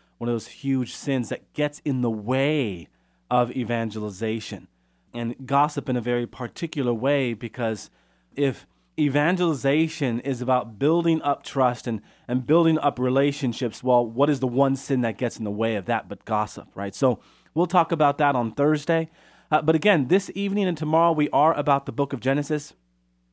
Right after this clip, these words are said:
And as we are about the book of Genesis, we are in chapter fifteen. I more or less wrapped up our discussion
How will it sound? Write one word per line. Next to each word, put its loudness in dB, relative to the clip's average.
And 2
as 4
we 2
are 6
about 0
the -4
book 0
of -4
Genesis, -2
we 4
are 6
in -2
chapter 0
fifteen. -6
I 2
more 4
or 2
less 4
wrapped 2
up 2
our 2
discussion -2